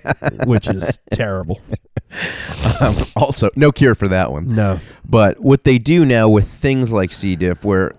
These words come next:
Speaker 2: the problem, it results from, like, bad bacteria in your gut and in
Speaker 1: Mm-hmm.
Speaker 2: your intestines and things like that,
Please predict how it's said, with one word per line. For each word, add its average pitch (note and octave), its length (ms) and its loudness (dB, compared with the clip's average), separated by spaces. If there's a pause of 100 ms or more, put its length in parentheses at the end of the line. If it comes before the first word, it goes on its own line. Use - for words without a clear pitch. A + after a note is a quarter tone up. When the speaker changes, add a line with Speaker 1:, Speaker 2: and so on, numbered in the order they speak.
(160)
Speaker 2:
the G2+ 120 -6
problem, G2 520 0 (1160)
it G2+ 160 -8
results G2 540 -2
from, F2 640 0 (260)
like, D#2+ 360 -6 (280)
bad F2+ 240 0
bacteria F2 580 0
in F2 120 -4
your D2 100 -4
gut E2 340 0 (220)
and - 100 -8
in D#2 80 -4
Speaker 1:
Mm-hmm. D#2+ 120 -4
Speaker 2:
your D#2 100 -4
intestines D#2+ 480 -6
and D#2 100 -10
things D#2+ 200 -4
like D#2+ 180 -4
that, E2+ 200 0